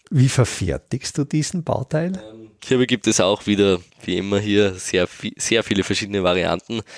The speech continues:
Speaker 2: Doch sehr oft wird hier einfach aus Waldrebe, werden hier zwei Flächen gefertigt.
Speaker 1: Wird, wird die Waldrebe geflochten?
Speaker 2: Genau,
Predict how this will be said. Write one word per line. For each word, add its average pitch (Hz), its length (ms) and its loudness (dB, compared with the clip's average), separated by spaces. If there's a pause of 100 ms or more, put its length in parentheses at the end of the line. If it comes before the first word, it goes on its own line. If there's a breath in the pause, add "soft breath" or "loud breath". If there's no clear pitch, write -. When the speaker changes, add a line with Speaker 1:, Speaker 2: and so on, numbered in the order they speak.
(460 loud breath)
Speaker 2:
Doch 98 200 0
sehr 95 200 2
oft 107 260 2
wird 107 180 2
hier 104 180 2
einfach 101 200 0
aus 95 320 0
Waldrebe, 101 640 2
werden 95 240 2
hier 98 280 -2
zwei 95 720 0 (120)
Flächen - 460 -2
gefertigt. - 680 0 (240 soft breath)
Speaker 1:
Wird, 170 200 4
wird 208 180 2
die 208 100 2
Waldrebe 175 600 0
geflochten? - 1000 -4
Speaker 2:
Genau, 90 360 0